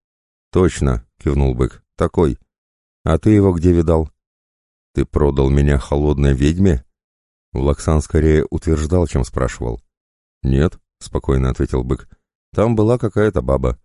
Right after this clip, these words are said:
Может, и ведьма, конечно, но она сказала, что служит знатному мужу. На кой ты вообще холодным ведьмам? Ты же не младенец». «Ты продал меня холодной ведьме», повторил Волк.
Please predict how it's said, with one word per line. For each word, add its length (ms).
Может, 320
и 60
ведьма, 360
конечно, 640
но 180
она 140
сказала, 540
что 200
служит 360
знатному 500
мужу. 400
На 100
кой 220
ты 100
вообще 400
холодным 460
ведьмам? 400
Ты 120
же 120
не 120
младенец». 560
«Ты 120
продал 440
меня 300
холодной 580
ведьме», 500
повторил 380
Волк. 320